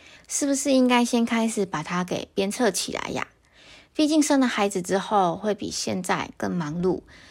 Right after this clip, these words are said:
你会需要的是一个主动分担的人，不是帮哦。孩子是共同有的，不是帮，而是分担。最后，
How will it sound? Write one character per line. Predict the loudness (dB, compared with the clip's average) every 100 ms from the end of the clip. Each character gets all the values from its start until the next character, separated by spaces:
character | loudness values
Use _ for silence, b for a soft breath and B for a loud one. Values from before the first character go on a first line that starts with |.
| B B
你 | -6
会 | 2 2
需 | 2 4
要 | 4 4
的 | 2
是 | -2 0
一 | 0
个 | 0 -2
主 | -2 -6 0
动 | 0 0
分 | -2 -4
担 | -2 -2
的 | 0 0
人， | -2 -6 -8 -12 B B B B -4
不 | -2
是 | 0
帮 | 2 4 4 4
哦。 | 4 2 -4 _ b b b
孩 | -6 0 2
子 | 2
是 | 0
共 | 4 4
同 | 4 2 2
有 | 0
的， | -2 -6 -8 _ _ b b -4
不 | 0
是 | 0
帮， | 2 2 2 -2 -6 _ -6
而 | -4
是 | -4
分 | -4 -2 -2
担。 | -2 -4 -6 -10 _ _ b b b b b -8
最 | 2 2
后， | 2 0 0 0